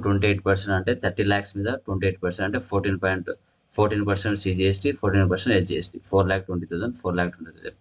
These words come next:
థౌజండ్ పడింది. టోటల్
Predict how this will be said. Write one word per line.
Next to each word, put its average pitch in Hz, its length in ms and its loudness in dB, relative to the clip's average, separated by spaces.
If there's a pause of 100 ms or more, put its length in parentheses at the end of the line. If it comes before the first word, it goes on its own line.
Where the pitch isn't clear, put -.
(1700)
థౌజండ్ 95 280 0
పడింది. 80 240 -8 (420)
టోటల్ 107 300 2